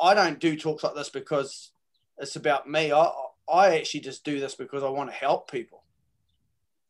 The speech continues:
Because, you know, like, some people are just battling. Like, you look at what's happened recently with covid nineteen and the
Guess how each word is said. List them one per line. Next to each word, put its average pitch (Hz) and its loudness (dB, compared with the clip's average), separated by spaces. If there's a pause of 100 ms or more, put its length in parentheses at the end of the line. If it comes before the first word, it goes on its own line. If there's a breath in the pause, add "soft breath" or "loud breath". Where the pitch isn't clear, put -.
(320)
Because, 160 -2
you 185 -4
know, 170 4
like, 170 2
some 220 2
people 202 2
are 151 4
just - -10 (120)
battling. 147 -4
Like, 147 -2
you 175 0
look 202 0
at - -6
what's 165 -4
happened 156 -4 (720 soft breath)
recently 170 0
with 139 -8
covid 170 4
nineteen 147 -2
and 135 -6
the 127 -6